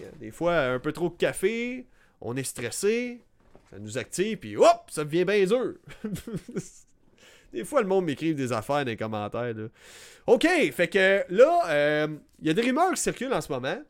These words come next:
qu'il y aurait une P S cinq Pro qui s'en viendrait, qui pourrait sortir en fin deux mille vingt-quatre. Donc, selon le site Insiders Gaming, qui aurait des sources qui seraient crédibles selon eux, il y aurait une nouvelle P S cinq qui va sortir en fin deux mille vingt-quatre, ainsi qu'une P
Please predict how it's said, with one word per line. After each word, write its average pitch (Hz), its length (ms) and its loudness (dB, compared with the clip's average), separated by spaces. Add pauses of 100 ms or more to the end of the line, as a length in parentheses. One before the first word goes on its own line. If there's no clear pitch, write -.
(500)
qu'il 120 100 -6
y - 20 -4
aurait 147 100 -2
une 147 80 -8
P - 200 -2
S 302 180 2
cinq 220 340 0
Pro 233 340 2
qui - 120 -10
s'en 202 180 0
viendrait, 151 400 -2
qui - 100 -16
pourrait 156 140 -2
sortir 156 300 -4
en 139 100 -2
fin 180 140 -2
deux 165 120 -2
mille 143 180 -2
vingt-quatre. 117 380 -10 (840)
Donc, 135 180 -10
selon 226 320 2
le 202 120 0
site - 260 -4
Insiders 170 520 2
Gaming, 151 360 -2
qui 165 100 -4
aurait 131 120 -4
des 127 140 -8
sources - 420 -4 (500)
qui - 60 -14
seraient 113 160 -8
crédibles 117 520 -6
selon 113 400 -4
eux, 262 260 4 (420)
il 107 80 -4
y 139 40 2
aurait 165 260 2
une 185 60 -2
nouvelle 151 280 -2
P 143 80 -2
S 120 120 -4
cinq 170 160 -2
qui - 60 -16
va 139 60 -4
sortir 127 240 -4
en 147 60 0
fin 165 140 -2
deux 165 120 -2
mille 147 140 -2
vingt-quatre, 135 520 0
ainsi 339 720 0
qu'une 143 180 -4
P - 180 -4